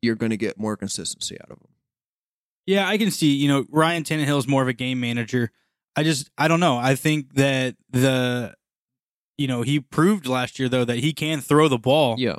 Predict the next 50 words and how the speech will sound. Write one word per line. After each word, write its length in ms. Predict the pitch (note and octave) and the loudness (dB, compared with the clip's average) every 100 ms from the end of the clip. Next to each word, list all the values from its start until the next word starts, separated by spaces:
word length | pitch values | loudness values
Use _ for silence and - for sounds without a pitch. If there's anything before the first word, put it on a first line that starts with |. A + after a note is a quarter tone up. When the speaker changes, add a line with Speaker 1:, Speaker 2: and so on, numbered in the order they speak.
| - | 0
Speaker 2:
when 220 | C#3+ B2+ | 2 2
needed, 320 | C#3 C3+ A2+ _ _ _ - | 0 -2 -4 _ _ _ -4
and 120 | C3+ | 0
they 80 | C3+ | 2
don't 220 | D3 C#3 | 0 -2
n-, 140 | C#3 - | -4 -2
need 200 | C#3+ C#3 | -4 -2
to 80 | C3 | -6
just 420 | A#2+ C#3+ C#3 - | -4 -4 -4 -2
be 140 | C#3 | 0
a 60 | B2+ | 2
running 340 | B2+ C3 A#2 | 2 0 -2
team. 340 | - D#3+ A#2 - _ _ _ _ - | -2 -2 -2 -6 _ _ _ _ -4
Um, 440 | C#3 B2+ A#2+ A#2 | 0 0 -2 -6
but, 320 | A#2+ C#3+ C3 B2+ | -4 -2 -2 -2
you 60 | |
know, 220 | C3+ B2 B2 _ _ _ _ _ _ _ _ _ _ _ _ _ _ | -4 -4 -6 _ _ _ _ _ _ _ _ _ _ _ _ _ _
I, 240 | D#3 E3+ D#3 - | -2 0 -2 0
I 140 | D#3+ | 0
think 240 | D#3 F#3 D#3 | 2 0 2
A 120 | D3+ | 2
J 120 | D3 | 2
Brown's 360 | C#3+ C#3 C#3 C3 | 2 2 2 2
gonna 140 | C3+ | 0
take 200 | B2+ C3+ | 0 -4
a 60 | A#2+ | -4
huge 280 | D3+ D3 C3 | -2 0 0
leap 200 | C3+ A#2+ | -2 -2
forward. 380 | B2+ B2+ A#2+ A#2+ | -2 0 0 -4
I 100 | B2+ | -6
think 360 | - C3+ B2 - _ - | -4 -6 -6 -12 _ -4
he's 140 | D3+ | -2
gonna 180 | D3 D3 | -2 -2
take 260 | D#3 C#3 C3 | -2 -2 -2
over 220 | C3 C3 | 0 2
that 140 | B2+ | 0
wide 200 | B2+ B2+ B2 | 0 0 -2
receiver 360 | - - F3+ | 0 2 4
Speaker 1:
He 40 | B2+ | 4
does 240 | F#3 A3+ | 4 4
Speaker 2:
core. 20 | A3+ | 4
Speaker 1:
have 160 | G#3 | 2
a 80 | G3 | 4
very 240 | F#3+ F#3+ | 4 6
high 220 | D#3 D#3+ D#3+ | 4 4 4
range 320 | D3 D3 - | 4 2 0
outcome, 380 | B2+ C#3 A#2+ G#2 | 0 0 0 -2
though. 180 | C2 B1+ | -4 -8
Though 260 | D#2+ - F#2+ | -10 -10 -8
the, 180 | D2+ | -8